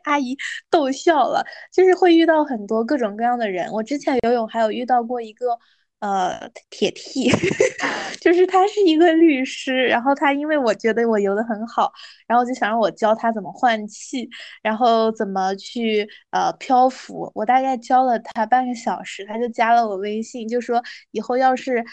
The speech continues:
还想来游泳的话，就可以直接刷他的卡，然后可以，呃，顺便教他游泳这样子。我觉得可以认识到很多不同的朋友，还挺有趣的这种游-，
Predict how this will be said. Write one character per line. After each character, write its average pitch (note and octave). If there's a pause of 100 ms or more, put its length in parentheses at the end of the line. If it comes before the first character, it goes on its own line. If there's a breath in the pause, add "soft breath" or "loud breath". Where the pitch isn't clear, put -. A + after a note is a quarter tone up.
(120 loud breath)
还 A3
想 A#3
来 G3
游 G#3
泳 G3+
的 F3+
话， A3
就 A3+
可 A#3
以 G#3+
直 G3
接 G#3+
刷 A3+
他 A3+
的 A3
卡， - (360 loud breath)
然 G3+
后 A#3+
可 A#3
以， G3+ (200)
呃， G3
顺 A#3+
便 A#3
教 A3
他 A3+
游 F#3+
泳 G3+
这 G3+
样 F#3
子。 -
我 F#3+
觉 G#3+
得 B3
可 C4+
以 A#3
认 C4
识 B3
到 A#3
很 A3+
多 G3
不 G#3+
同 F#3+
的 F#3+
朋 - (320)
友， -
还 A3+
挺 A3
有 A#3+
趣 -
的 G#3+
这 G3+
种 F3 (340 loud breath)
游-， G3+